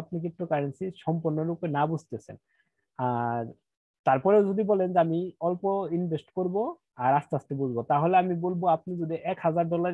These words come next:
invest করার মতো ability থাকে, তাহলে আপনি এখানে একশো dollar invest করেন, এবং কি part by part আপনি প্রফিটের জন্য করবেন না একশো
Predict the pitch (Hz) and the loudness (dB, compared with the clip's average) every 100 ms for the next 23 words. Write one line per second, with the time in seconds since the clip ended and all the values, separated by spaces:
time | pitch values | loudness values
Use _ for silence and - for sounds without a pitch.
0 | 180 180 165 - 165 165 170 165 180 190 | -2 -4 -6 -6 0 2 0 0 2 4
1 | 160 160 156 156 147 185 269 _ _ _ | 2 -2 -6 -2 0 0 -4 _ _ _
2 | _ 139 151 156 - 185 175 170 185 185 | _ 2 6 4 2 -2 0 -2 -2 -2
3 | - 165 160 165 165 170 - 165 160 - | 0 0 4 4 4 0 -2 0 0 -2
4 | _ 175 202 214 156 156 170 175 160 165 | _ -2 -2 -2 -4 -4 0 2 4 2
5 | 170 175 175 165 165 - 180 185 185 185 | 4 4 4 0 -2 2 2 2 -2 -2
6 | 190 180 160 151 127 110 104 - | -2 -4 -4 -4 -4 -4 -8 -8